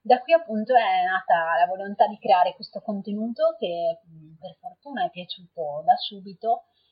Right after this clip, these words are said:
e che ha come obiettivo quello della salute e del benessere della persona, cioè vorremmo attraverso questo percorso favorire una maggiore consapevolezza del proprio corpo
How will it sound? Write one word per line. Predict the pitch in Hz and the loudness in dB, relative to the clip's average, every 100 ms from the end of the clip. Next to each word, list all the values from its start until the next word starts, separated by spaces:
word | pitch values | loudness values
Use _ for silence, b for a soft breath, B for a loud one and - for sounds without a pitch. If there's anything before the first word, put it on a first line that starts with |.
| - | -8
e | 196 185 180 180 175 170 165 175 _ | -6 -6 -8 -8 -8 -10 -12 -14 _
che | - 208 220 | -8 0 2
ha | - - 220 | 2 2 0
come | - 208 208 | -2 -6 -6
obiettivo | 190 220 220 220 220 214 233 247 | -4 -6 -6 -8 -6 -2 -2 -2
quello | 220 180 180 180 175 165 160 160 160 170 | -4 -4 -2 2 4 4 4 2 -2 -8
della | 170 165 160 151 - | -12 -8 -6 -6 -8
salute | - 202 202 208 233 | -6 -8 -8 -4 -2
e | 208 | 0
del | 185 156 170 | -2 -6 -4
benessere | 170 185 175 - 208 | -4 -2 -4 -2 0
della | 185 165 - | 2 0 -4
persona, | - - - 185 170 175 | -8 -10 -6 -4 -4 -4
cioè | 185 | -4
vorremmo | 170 190 202 202 214 - b b | -4 -6 -6 -6 -8 -8 b b
attraverso | 381 - 190 202 - | 2 2 0 -2 -8
questo | 196 - 202 | -10 -10 -10
percorso | 208 220 214 214 214 240 233 240 | -8 -8 -6 -8 -8 -4 -4 2
favorire | 196 180 190 202 196 | 2 2 -4 -8 -4
una | 220 208 180 170 170 | -4 -6 -10 -10 -10
maggiore | 170 180 175 208 220 | -8 -6 -6 -6 -4
consapevolezza | 214 196 214 196 196 190 202 - 190 | -6 -6 -10 -10 -12 -12 -6 4 4
del | 180 170 170 165 | 4 -2 -2 -2
proprio | - 180 202 | -6 -6 -6
corpo | - 208 190 - - 190 214 | -2 0 0 -4 -8 -6 -6